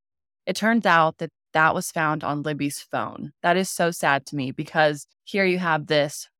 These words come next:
fourteen-year-old has her phone out taking photos of her friend.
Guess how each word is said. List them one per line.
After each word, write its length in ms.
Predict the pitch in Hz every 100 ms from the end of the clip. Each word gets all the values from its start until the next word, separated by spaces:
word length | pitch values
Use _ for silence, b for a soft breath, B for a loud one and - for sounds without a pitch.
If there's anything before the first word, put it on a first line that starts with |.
| _
fourteen-year-old 960 | 180 - - 185 175 156 151 147 147 147 -
has 240 | 170 175
her 100 | 196
phone 300 | 185 170 160
out 160 | 156 -
taking 320 | 165 - 180
photos 320 | 175 175 165
of 80 | 170
her 120 | 175
friend. 460 | - 156 151 147